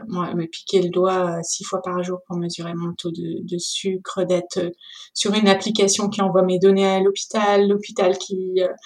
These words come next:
me met des commentaires en me disant : « Vous avez pas bien régulé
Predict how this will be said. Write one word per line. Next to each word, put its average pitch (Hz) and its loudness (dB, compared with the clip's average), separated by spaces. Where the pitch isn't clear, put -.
me 202 2
met 196 6
des 190 6
commentaires 190 4
en 185 0
me 185 0
disant : « 180 0
Vous 214 -4
avez 202 0
pas 202 0
bien 202 -8
régulé 196 0